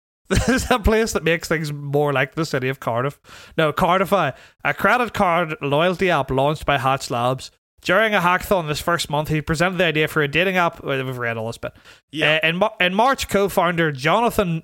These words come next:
Speaker 1: Badin, <laughs> that's a very funny name, uh, front-end operator and later Tinder's C S O, and Chris Golsensky also joined.
Speaker 2: Sure.
Speaker 1: In May, in May, while Cardify was going through Apple's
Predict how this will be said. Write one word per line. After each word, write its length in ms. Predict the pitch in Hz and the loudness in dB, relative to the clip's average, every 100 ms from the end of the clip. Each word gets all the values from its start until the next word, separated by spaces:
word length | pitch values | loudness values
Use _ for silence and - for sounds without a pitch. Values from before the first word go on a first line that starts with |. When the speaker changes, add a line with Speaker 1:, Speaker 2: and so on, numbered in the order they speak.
| - | -6
Speaker 1:
Badin, 840 | 143 147 160 160 180 214 202 175 | -4 -2 2 2 2 0 -2 -2
<laughs> 280 | - - - | -6 -10 -12
that's 160 | - - | -14 -8
a 40 | |
very 200 | 156 135 | -2 -2
funny 260 | 139 127 110 104 | -2 -4 -6 -6
name, 140 | 110 123 - - - - | -10 -12 -20 -20 -20 -2
uh, 300 | 143 139 135 - _ - | 2 2 0 -4 _ -8
front-end 520 | - 214 208 196 175 | 0 0 2 2 2
operator 420 | 160 160 175 160 | 2 2 0 2
and 180 | 147 147 | 0 0
later 280 | 143 160 151 | 0 0 0
Tinder's 520 | - 165 170 165 151 165 - - | -2 -2 0 -2 -2 -4 -10 -10
C 240 | - 165 160 | -4 0 2
S 260 | 151 135 | 0 0
O, 280 | 131 143 156 - - | 0 0 -2 -6 -4
and 220 | 147 160 | -2 -2
Chris 440 | - 185 214 - - _ _ _ _ _ _ - | 0 0 0 -4 -12 _ _ _ _ _ _ -4
Golsensky 960 | 165 160 - 180 220 - - 330 254 - _ _ _ _ _ _ _ | -2 0 2 2 0 -4 -2 0 -2 -6 _ _ _ _ _ _ _
also 400 | - 151 170 185 | -2 0 0 0
joined. 420 | 156 175 165 131 - - - _ - | 0 0 0 -4 -10 -20 -20 _ -12
Speaker 2:
Sure. 240 | - 147 | -2 0
Speaker 1:
In 60 | 190 | 2
May, 260 | 226 233 226 - - | 0 0 -2 -10 -6
in 160 | 165 170 | -2 0
May, 220 | 208 254 | 2 2
while 180 | 226 190 | 2 0
Cardify 440 | 185 170 180 185 | 0 0 2 0
was 100 | 160 | 0
going 220 | 143 160 160 | 0 -2 -2
through 160 | 170 | -2
Apple's 480 | 151 170 185 170 143 | 0 0 2 0 0